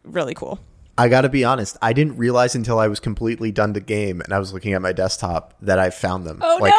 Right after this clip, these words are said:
Speaker 1: no.
Speaker 2: when it said,
Speaker 1: <laughs>
Speaker 2: I downloaded them, and I was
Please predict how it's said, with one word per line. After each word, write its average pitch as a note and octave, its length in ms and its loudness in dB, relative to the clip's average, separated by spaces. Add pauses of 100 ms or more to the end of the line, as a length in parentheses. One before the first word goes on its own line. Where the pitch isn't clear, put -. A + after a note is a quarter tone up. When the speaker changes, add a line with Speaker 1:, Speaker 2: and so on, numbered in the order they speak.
Speaker 1:
no. - 240 6
Speaker 2:
when D3 100 4
it D#3+ 140 4
said, E3 380 4
Speaker 1:
<laughs> - 100 0
Speaker 2:
I C#3 280 4
downloaded C3+ 540 4
them, G#2+ 300 -2 (260)
and C3+ 140 4
I C#3 60 8
was C#3 360 2